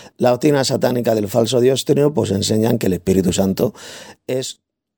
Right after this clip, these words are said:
una persona divina que juntamente con el Padre y el Hijo recibe una misma adoración y gloria. Así lo dice el credo católico, el llamado credo niceno, que lo rezan todos los días en las blasfemas misas paposas, ¿eh?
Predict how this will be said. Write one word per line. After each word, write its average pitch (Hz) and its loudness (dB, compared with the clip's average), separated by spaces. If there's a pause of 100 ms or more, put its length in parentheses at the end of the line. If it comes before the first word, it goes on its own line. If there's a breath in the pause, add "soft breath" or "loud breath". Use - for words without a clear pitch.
(140)
una 156 -12
persona 98 -4
divina 92 -2
que 98 -12
juntamente 107 0
con 104 0
el 92 -4
Padre 101 0
y 101 0
el 101 0
Hijo 135 0
recibe 120 0
una 143 -2
misma 139 -2
adoración 101 -2
y 151 0
gloria. 165 0 (440 loud breath)
Así 117 -6
lo 131 -4
dice 135 -2
el 139 2
credo 117 2
católico, 123 2
el 139 2
llamado 104 2
credo 110 0
niceno, 120 0
que 110 -2
lo 92 0
rezan 98 -4
todos 101 0
los 95 0
días 107 2 (600 loud breath)
en 120 -2
las 117 -2
blasfemas 110 0
misas 110 -2
paposas, 143 -2
¿eh? - 0